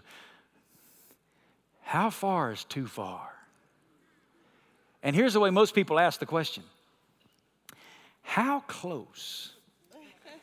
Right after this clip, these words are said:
can I get to the edge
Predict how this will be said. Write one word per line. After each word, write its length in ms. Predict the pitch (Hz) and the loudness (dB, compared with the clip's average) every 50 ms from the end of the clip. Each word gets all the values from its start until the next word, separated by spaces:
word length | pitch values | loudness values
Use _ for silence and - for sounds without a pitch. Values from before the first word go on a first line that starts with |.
| - - - - - _ - - - _ _ _ _ - - _ | -20 -20 -20 -20 -20 _ -20 -20 -20 _ _ _ _ -20 -20 _
can 220 | - - 143 135 147 | -6 -2 -2 0 0
I 160 | 170 190 196 | 0 0 0
get 440 | 180 151 143 170 185 185 - - - | 0 0 4 4 4 4 2 -4 -8
to 100 | 175 151 | -8 -4
the 400 | 147 147 135 139 139 127 104 92 | -2 0 0 0 0 -2 -4 -8
edge 460 | 87 80 - _ - - - - - | -10 -14 -20 _ -20 -18 -18 -18 -20